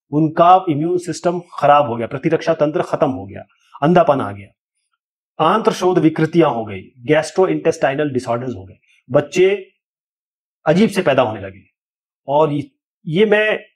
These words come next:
जब industries की बात करता हूं, तो दिमाग में आप लोग जो आगे बड़े-बड़े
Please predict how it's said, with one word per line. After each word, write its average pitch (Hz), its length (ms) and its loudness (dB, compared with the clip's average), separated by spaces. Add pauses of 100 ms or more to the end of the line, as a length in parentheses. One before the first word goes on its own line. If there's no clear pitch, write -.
जब 160 180 -2
industries 180 440 0
की 180 80 -4
बात 143 220 6
करता 135 200 -4
हूं, 160 120 -4
तो 175 80 2
दिमाग 131 320 2
में 170 80 0
आप 147 200 4
लोग 160 140 4
जो 156 300 0 (520)
आगे 170 360 4 (520)
बड़े-बड़े 160 560 4